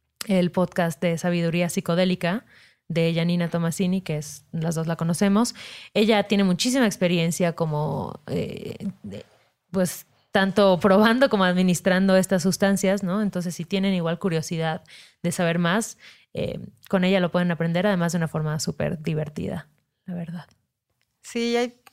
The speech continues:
Speaker 2: bastantes, ¿no? O sea, como por todos lados. El
Speaker 1: Sí,
Speaker 2: cuarto
Speaker 1: hay,
Speaker 2: amparo
Speaker 1: hay mucha
Speaker 2: de Rousseau.
Speaker 1: información.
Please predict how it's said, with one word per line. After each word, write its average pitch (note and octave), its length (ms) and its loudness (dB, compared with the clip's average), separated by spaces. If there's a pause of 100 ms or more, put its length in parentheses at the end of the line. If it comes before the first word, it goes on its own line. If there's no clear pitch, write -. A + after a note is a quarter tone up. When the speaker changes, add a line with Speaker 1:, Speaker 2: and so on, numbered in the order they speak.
(240)
Speaker 2:
bastantes, G3+ 600 -6
¿no? G3 140 -8
O A#3 40 -12
sea, G3+ 140 -14
como F#3+ 300 -10
por G3 120 -16
todos G3+ 220 -10
lados. G3 280 -10
El - 60 -16
Speaker 1:
Sí, A#3+ 180 4
Speaker 2:
cuarto G#3 200 6
Speaker 1:
hay, A#3 100 4
Speaker 2:
amparo G#3+ 260 0
Speaker 1:
hay B3+ 100 2
mucha B3+ 300 2
Speaker 2:
de C4+ 40 0
Rousseau. A#3 160 0
Speaker 1:
información. G3 560 0